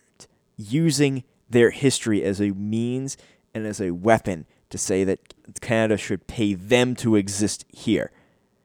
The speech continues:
No, no, no, no, no, no. You should frickin' leave. Get the fuck out of our country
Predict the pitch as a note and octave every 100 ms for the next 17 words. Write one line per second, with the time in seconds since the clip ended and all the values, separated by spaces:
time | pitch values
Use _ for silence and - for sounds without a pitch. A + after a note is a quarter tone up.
0 | _ _ _ - A#2 F#2+ - _ G2 F#2
1 | F2 F2 E2+ D#2+ D#2 B1+ E2 A2+ - E2+
2 | - C3+ A2+ F2+ F2+ - - A#2+ - -
3 | - - E3 - G#2+ F#2+ F2 E2+ F2+ E2
4 | - G2